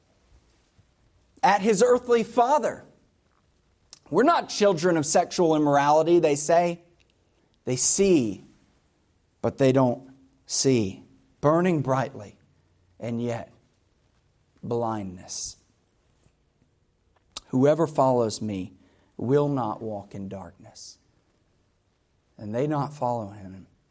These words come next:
They don't follow him. They walk in darkness. So we've looked at the debate over Jesus' identity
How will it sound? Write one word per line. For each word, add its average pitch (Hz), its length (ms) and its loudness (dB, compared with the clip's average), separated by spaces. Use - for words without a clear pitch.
They 120 80 -16
don't 135 220 -10
follow 127 320 -4
him. 92 140 -20
They 113 60 -14
walk 104 480 -6
in 104 180 -16
darkness. 104 460 -6
So - 180 -4
we've 135 100 2
looked 202 220 2
at 202 100 -2
the 165 60 0
debate 143 640 0
over 147 240 2
Jesus' 156 560 -2
identity 147 800 -2